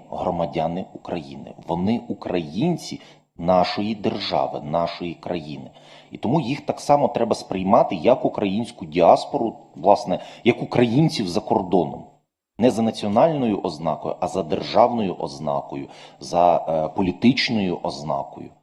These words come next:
Вони є такі самі українці для нас. І, відповідно, ми маємо підтримувати всіх, адже ми підтримуємо всіх українців в їхній і всю українську культуру. І кримська, і культура кримських татар,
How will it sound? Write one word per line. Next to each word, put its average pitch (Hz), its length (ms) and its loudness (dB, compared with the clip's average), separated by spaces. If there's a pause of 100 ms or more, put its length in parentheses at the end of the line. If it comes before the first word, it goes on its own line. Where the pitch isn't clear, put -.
(260)
Вони 127 160 0
є 117 240 0
такі - 240 -6
самі 113 340 0
українці 95 680 -4
для 80 200 -2
нас. 73 400 -4 (500)
І, 95 340 -2
відповідно, 120 720 -2 (180)
ми 90 140 -2
маємо 87 420 0
підтримувати 85 640 -6
всіх, - 380 -12
адже 87 200 -6
ми 95 100 -2
підтримуємо 92 460 -4
всіх - 440 -4
українців 90 600 -2 (640)
в 76 100 -14
їхній 98 520 -2
і 87 80 -4
всю 113 260 0
українську 90 420 -4
культуру. - 440 -8
І 78 60 -6
кримська, 113 640 0
і - 140 -6
культура - 380 0
кримських - 420 -2
татар, - 380 -6